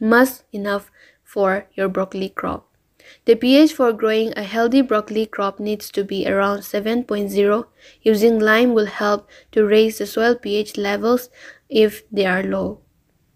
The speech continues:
Now, let's get into where to plant broccoli. Broccoli likes full sun in the spring. When planting in early summer for a fall crop, find a place that provides some afternoon shade, such as behind corn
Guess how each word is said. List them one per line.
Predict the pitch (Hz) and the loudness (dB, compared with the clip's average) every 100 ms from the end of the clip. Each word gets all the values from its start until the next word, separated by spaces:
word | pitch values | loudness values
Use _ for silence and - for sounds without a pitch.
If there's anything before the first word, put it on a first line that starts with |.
| _ _ _ - | _ _ _ -2
Now, | 214 202 190 - - - - | 2 4 2 -4 -14 -6 2
let's | 254 262 | 2 4
get | 269 247 | 0 0
into | 214 - 214 208 214 _ _ | -4 -6 -4 -4 -6 _ _
where | - 156 302 | 2 2 4
to | 277 | 0
plant | - 214 208 214 _ | -2 -4 -4 -8 _
broccoli. | 196 190 202 190 190 _ _ _ _ - - - | -12 -10 -10 -10 -12 _ _ _ _ -20 -4 4
Broccoli | 233 240 277 330 | 4 4 6 6
likes | 269 214 214 - | 6 2 -6 -12
full | - 262 294 | -6 0 2
sun | 294 226 214 | 0 -6 -4
in | 214 202 | -6 -8
the | 196 | -10
spring. | - - 190 180 - _ _ _ _ | -12 -8 -6 -6 -12 _ _ _ _
When | 233 254 269 | 4 6 6
planting | 254 220 214 226 226 | 2 -2 -4 -6 -6
in | 208 214 | -6 -2
early | 226 269 | 2 4
summer | 294 247 220 220 | 4 2 0 -2
for | 220 196 | -4 -4
a | 196 | -6
fall | - 233 254 | -4 0 0
crop, | 262 214 202 - _ _ _ _ | 0 -4 -4 -6 _ _ _ _
find | - 240 254 285 | -2 2 4 2
a | - 208 | 0 -8
place | 220 220 220 | -6 -4 -4
that | 220 208 | -6 -8
provides | 208 208 202 202 208 - _ _ _ | -8 -8 -8 -8 -12 -20 _ _ _
some | - 277 269 | 2 4 4
afternoon | 214 - 220 214 214 | 0 -6 -6 -4 -6
shade, | 214 - 233 233 _ _ | -6 -2 -2 -2 _ _
such | - 220 214 | -6 -4 -4
as | 208 - | -6 -6
behind | 190 190 214 220 220 | -6 -4 -2 -2 -2
corn | 226 220 254 254 | 0 2 0 -2